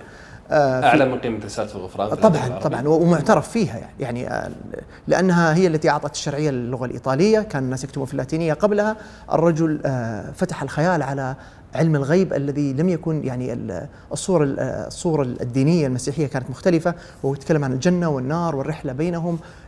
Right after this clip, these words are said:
Speaker 1: كلام جريء جدًا. الرجل يعني أسس الحقيقة، أسس لمرحلة جديدة من الأدب الأوروبي كله. ولذلك هارولد بلوم مثلًا في كتابه ال-، ال-،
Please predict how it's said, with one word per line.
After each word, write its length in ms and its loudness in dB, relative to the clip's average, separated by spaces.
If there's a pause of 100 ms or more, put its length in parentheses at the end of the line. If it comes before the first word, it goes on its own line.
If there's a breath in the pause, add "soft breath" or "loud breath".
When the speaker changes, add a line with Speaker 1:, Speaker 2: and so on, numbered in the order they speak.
(100)
Speaker 1:
كلام 260 4
جريء 280 4
جدًا. 400 0 (280 loud breath)
الرجل 300 0 (100)
يعني 320 -6 (680)
أسس 640 -2 (260)
الحقيقة، 580 -4
أسس 580 -2 (580 loud breath)
لمرحلة 480 0
جديدة 300 4
من 100 -2
الأدب 320 -2
الأوروبي 340 -2
كله. 240 -6 (260)
ولذلك 560 0 (240 loud breath)
هارولد 360 2
بلوم 280 4
مثلًا 220 -2
في 120 -6
كتابه 340 2
ال-، 200 -4
ال-، 180 -8